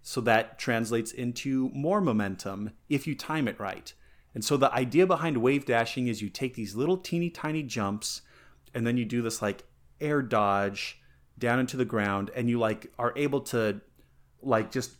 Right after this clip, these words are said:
very quickly move around the stage. And why that's important in a fighting game, 'cause it's all about spacing and making sure that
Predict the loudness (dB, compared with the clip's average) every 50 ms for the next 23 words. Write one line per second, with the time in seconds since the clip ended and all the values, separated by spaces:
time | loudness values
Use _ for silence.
0 | _ -16 -10 -4 -2 -2 0 -2 -2 -6 -8 -6 -6 -6 -4 -4 -2 0 2 2
1 | 2 0 0 -2 -2 0 2 2 2 2 0 0 2 2 2 0 -2 -4 -8 -8
2 | -8 -8 -6 -8 -12 -16 -18 -20 -14 -8 -4 2 4 4 4 4 4 2 2 -2
3 | -4 -2 0 2 2 4 2 2 0 0 -2 -2 -2 0 0 2 2 2 2 0
4 | 0 0 0 -2 -2 -2 -4 -6 -8 -4 0 4 4 4 6 4 2 2 -2 -6
5 | -4 -2 -2 -2 -4 -6 -6 -6 -6 -4 -4 -4 -2 -2 -2 -2 -4 -6 -6 -6
6 | -6 -4 -4 0 0 0 0 -2 -4